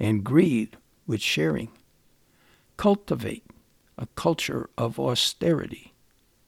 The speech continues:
charity, and true love. Join Unity College. It's free, and all are welcome. Welcome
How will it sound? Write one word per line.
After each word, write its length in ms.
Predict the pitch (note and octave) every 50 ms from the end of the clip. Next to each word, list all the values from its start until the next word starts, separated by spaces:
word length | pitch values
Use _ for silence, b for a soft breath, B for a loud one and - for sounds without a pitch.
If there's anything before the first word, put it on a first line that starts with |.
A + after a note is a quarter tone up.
| _ -
charity, 640 | - - - - E3+ D3 A#2 G#2 - - - - _ _ _ _ _ _ _ _ _ _ _ _ -
and 140 | - G#2+ G#2+
true 260 | - - - D#3 C#3+
love. 460 | B2 B2+ A2+ A2+ A2+ - - - - - _ _ _ _ _ _ _ _ _ _ _ _ _ _ _ _ _ _ _ _ _ _ _ _ _ -
Join 560 | - - C#3 D3+ E3 E3+ D#3+ E3 E3 C#3+ C#3 - _ _ -
Unity 480 | C#3 C#3 C#3 D#3+ D#3 D#3 D#3 D3+ D#3
College. 640 | - - E3 F#3+ G#3 G3 D3 - - - - - - - _ _ _ _ _ _ _ _ _ _ _ _
It's 220 | - B2 A2+ - -
free, 420 | - - - A3 A3 C#3+ - - _ _ _ _ _ _ _ -
and 180 | G#2+ G#2+ A2+
all 180 | A#2+ C3 B2+ B2
are 140 | C3 C3 B2
welcome. 460 | C3 F3 F#3 F3 - - - - _ _ _ _ _ _ _ _ _ _ _ _ _ _ _ _ _ _ -
Welcome 480 | A#2+ D#3+ F3+ F3 - B3+ A3 G3 -